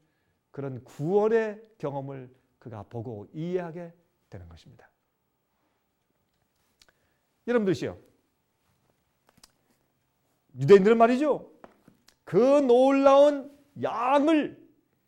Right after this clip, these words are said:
양을 잡아서 제사함으로 구원받는 그 놀라운 주님의 계시를 그들이 사실은 그 깊은 의미를 잘 이해하지 못했습니다.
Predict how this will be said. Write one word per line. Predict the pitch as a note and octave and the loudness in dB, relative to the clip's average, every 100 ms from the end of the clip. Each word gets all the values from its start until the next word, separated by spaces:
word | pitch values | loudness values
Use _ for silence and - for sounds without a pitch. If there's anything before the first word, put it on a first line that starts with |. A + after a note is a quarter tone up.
| - | -8
양을 | E3 A3 C4+ C#4+ D4 | -2 2 2 2 0
잡아서 | D4 C4+ C4+ C#4 C#4 C4 B3+ | 2 2 2 2 4 4 4
제사함으로 | - C4 B3+ C4 A#3+ B3+ B3+ B3 A3+ | 2 2 2 2 0 0 2 2 2
구원받는 | - A3+ A#3+ A#3 A#3 G#3+ | -2 0 2 0 -4 -4
그 | |
놀라운 | A#3 G#3 C4+ D#4+ E4 D#4+ D#4 D4 | -4 -2 -2 0 4 4 4 -2
주님의 | C4+ C#4 C4+ A3 - _ - | -4 0 0 -2 -14 _ 0
계시를 | A3 G3+ A3 F#3+ - _ _ _ _ _ _ _ _ _ _ _ _ _ _ _ _ | 0 0 -6 -10 -12 _ _ _ _ _ _ _ _ _ _ _ _ _ _ _ _
그들이 | C#3 C#3+ C#3 | -10 -8 -8
사실은 | B2+ B2+ D#3 B2 | -8 -14 -14 -12
그 | C3 - | -14 -12
깊은 | - E3+ - A3+ - | -14 -14 -12 -12 -8
의미를 | F#3+ F3+ F#3+ | -8 -8 -10
잘 | F3+ F3+ F3 | -12 -12 -12
이해하지 | E3 D3+ C#3+ | -12 -12 -12
못했습니다. | C#3 A#2 - - _ | -16 -16 -20 -20 _